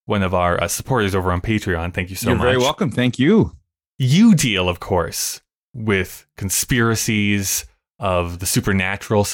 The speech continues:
Speaker 1: sometimes, of the, of the elite of our society.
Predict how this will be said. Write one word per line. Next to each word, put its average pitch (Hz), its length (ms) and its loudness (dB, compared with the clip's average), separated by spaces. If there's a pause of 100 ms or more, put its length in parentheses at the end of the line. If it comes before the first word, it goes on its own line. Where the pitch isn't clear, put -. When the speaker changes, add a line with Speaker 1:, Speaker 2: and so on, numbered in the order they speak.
(180)
Speaker 1:
sometimes, 95 760 2
of 85 300 -6
the, 85 180 -4
of 82 180 -4
the 87 100 -2
elite 104 500 -2 (280)
of 104 140 -2
our 101 140 0
society. 92 760 -2